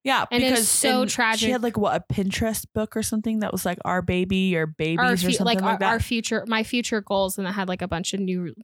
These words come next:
Speaker 2: newly pinned stuff with, like,
Speaker 1: Yeah.
Speaker 2: baby stuff in it.
Speaker 1: But it was, like, Gabby pinned in it and his mom was pinned in it and all this kind of stuff.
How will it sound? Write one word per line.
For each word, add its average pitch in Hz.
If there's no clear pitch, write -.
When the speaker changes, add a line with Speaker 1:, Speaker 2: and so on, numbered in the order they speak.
Speaker 2:
newly 185
pinned 170
stuff 120
with, 180
like, 185
Speaker 1:
Yeah. 233
Speaker 2:
baby 175
stuff -
in 160
it. 165
Speaker 1:
But 233
it 220
was, 196
like, 175
Gabby 180
pinned 180
in 175
it 175
and 147
his 175
mom 156
was 165
pinned 156
in 147
it 147
and -
all 139
this 156
kind -
of -
stuff. -